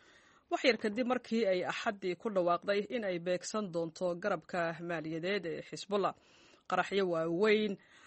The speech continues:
oo ay sababeen madaafiic ay soo tuureen militariga Israa'iil ayaa laga maqlay Beirut iyo meelo kale. Madaafiicda ayaa markii hore waxa ay ku bilowdeen, ka bilowdeen nawaaxiga koonfureed ee caasimadda, kadibna waxaa xalay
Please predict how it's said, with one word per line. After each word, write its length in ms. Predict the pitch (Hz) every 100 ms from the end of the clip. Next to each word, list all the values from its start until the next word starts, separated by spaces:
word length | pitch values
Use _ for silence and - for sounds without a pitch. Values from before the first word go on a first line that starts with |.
| - - -
oo 100 | 262
ay 80 | 240
sababeen 580 | - 233 240 240 196 180 175 170
madaafiic 540 | 190 185 180 - 240 226 _ -
ay 100 | -
soo 220 | - 208 214
tuureen 360 | 208 202 196 180
militariga 460 | 185 180 220 190
Israa'iil 480 | 208 214 190 180 202
ayaa 300 | - 190 185
laga 180 | 170 190
maqlay 300 | 185 165 185
Beirut 440 | 175 170 190 247 196
iyo 160 | 196 180
meelo 240 | 180 190
kale. 260 | 185 156 139 -
Madaafiicda 500 | 170 170 - 208 190
ayaa 260 | 165 185 175
markii 300 | 240 - 196
hore 160 | 190
waxa 220 | 190 208 175
ay 120 | 165
ku 120 | -
bilowdeen, 600 | 214 190 175 165 165 165 - _ _ _ -
ka 80 | 254
bilowdeen 480 | 214 202 190 185 185
nawaaxiga 560 | 165 185 196 196 190 175
koonfureed 500 | - 175 - 214 254
ee 100 | 202
caasimadda, 480 | 156 165 - 208 196
kadibna 420 | 190 196 220 208 240
waxaa 320 | 240 240 190
xalay 300 | 196 190 240